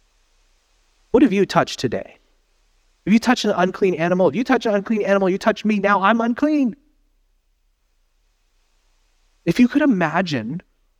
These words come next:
what that does to people, you don't really have to imagine. You just have to roll,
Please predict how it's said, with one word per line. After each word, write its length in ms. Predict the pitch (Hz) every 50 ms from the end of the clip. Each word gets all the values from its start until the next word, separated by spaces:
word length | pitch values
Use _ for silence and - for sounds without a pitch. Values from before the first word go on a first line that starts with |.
| _ _ _ _ _
what 280 | - 185 240 277 - -
that 340 | 240 233 220 180 143 -
does 420 | - - 151 202 247 254 202 - -
to 100 | - 160
people, 440 | - - 113 104 - - 156 - -
you 100 | 151 175
don't 140 | 190 185 180
really 220 | 151 160 151 135
have 160 | 127 117 107
to 80 | - 117
imagine. 340 | 107 98 104 98 98 - 113
You 60 | 117
just 140 | 139 143 -
have 100 | 151 -
to 120 | 127 110 98 - -
roll, 260 | 127 131 131 123